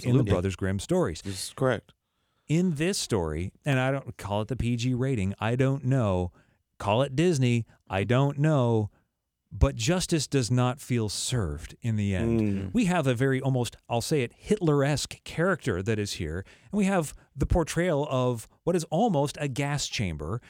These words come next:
Speaker 2: And
Speaker 3: Wow.
Speaker 2: I mean,
Speaker 1: Yikes.
Speaker 2: it's, this is not light stuff. This is not light and airy stuff. And it's still a P G film. Yet
Speaker 1: But the, the gas chamber is fairy dust. And they all sort of
Speaker 2: Close.
Speaker 1: fly.
Speaker 2: It's actually, it's,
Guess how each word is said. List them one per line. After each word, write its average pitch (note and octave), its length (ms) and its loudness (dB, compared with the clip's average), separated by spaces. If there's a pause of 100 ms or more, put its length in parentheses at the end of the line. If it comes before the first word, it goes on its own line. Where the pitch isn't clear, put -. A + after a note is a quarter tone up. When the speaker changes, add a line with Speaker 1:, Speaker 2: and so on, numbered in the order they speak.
(160)
Speaker 2:
And C3+ 240 0
Speaker 3:
Wow. A2 200 6 (160)
Speaker 2:
I D#3 60 2
mean, D3 200 4
Speaker 1:
Yikes. - 140 -2
Speaker 2:
it's, C4 320 2
this A#3 320 4
is D#4+ 160 2
not G#3 460 2
light G3 360 0
stuff. C4+ 440 0
This A3+ 200 0
is A3 120 -2
not F3 240 2
light F#3 220 2
and F3+ 80 2
airy F#3+ 180 2
stuff. G#3 300 -2
And A2+ 80 0
it's A#2 80 -2
still D#3+ 180 0
a C#3 40 -2
P A#2+ 160 -2
G B2+ 160 -2
film. B2 300 -2 (760)
Yet D3+ 280 2
Speaker 1:
But A#2 180 2
the, B2 80 2
the A2 300 0
gas C3 240 -4
chamber G#2+ 220 -4
is F#2+ 80 -6
fairy D#3 280 -2
dust. - 380 -12 (280)
And B2+ 100 0
they C3+ 40 4
all C3+ 80 2
sort - 160 4
of G#3 60 8
Speaker 2:
Close. C3+ 140 6
Speaker 1:
fly. B2+ 360 4
Speaker 2:
It's - 140 4
actually, F#3 360 2
it's, D#3+ 200 0